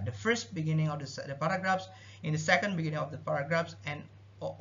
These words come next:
or in the middle or in the, at the end of the paragraphs, right?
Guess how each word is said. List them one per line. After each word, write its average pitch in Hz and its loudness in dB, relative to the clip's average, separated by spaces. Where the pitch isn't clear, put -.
or 185 2
in 170 4
the 165 4
middle 190 2
or 156 4
in 151 0
the, 143 -4
at 143 -2
the 156 4
end 156 6
of 139 2
the 127 -6
paragraphs, - -8
right? 160 2